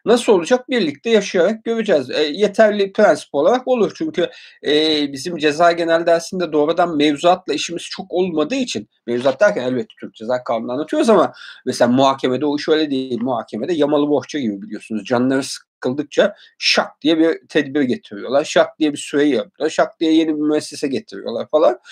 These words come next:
E, genel esaslarda o çok mümkün değil. Onun için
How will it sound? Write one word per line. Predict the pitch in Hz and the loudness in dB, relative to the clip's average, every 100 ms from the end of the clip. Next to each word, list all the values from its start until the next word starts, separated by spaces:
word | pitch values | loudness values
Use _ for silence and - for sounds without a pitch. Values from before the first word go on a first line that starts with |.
| - - - | -20 -12 -8
E, | 131 | -8
genel | 131 135 202 214 | -2 2 4 4
esaslarda | 180 - 151 - - 147 151 | 2 2 -2 -2 2 2 2
o | 147 | -2
çok | - 165 - | -2 -8 -6
mümkün | 131 135 151 151 | -8 -8 -8 -6
değil. | 285 | -4
Onun | 214 202 | -2 -2
için | 196 190 | -2 -2